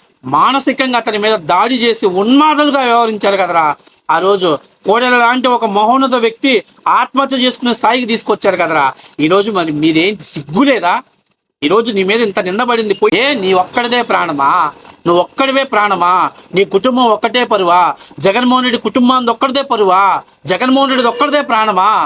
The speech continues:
మిగిలిన వాళ్ళు మనుషులు కాదా? వాళ్ళకి ఆత్మాభిమానం ఉండదా? వాళ్ళకి ఆత్మ గౌరవం ఉండదా? ఏముండదా?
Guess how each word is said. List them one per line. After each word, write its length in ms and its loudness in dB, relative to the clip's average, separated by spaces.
మిగిలిన 280 0
వాళ్ళు 240 0
మనుషులు 340 0
కాదా? 240 0
వాళ్ళకి 280 0
ఆత్మాభిమానం 720 0
ఉండదా? 280 0
వాళ్ళకి 280 2
ఆత్మ 300 -2
గౌరవం 380 2
ఉండదా? 320 2
ఏముండదా? 480 0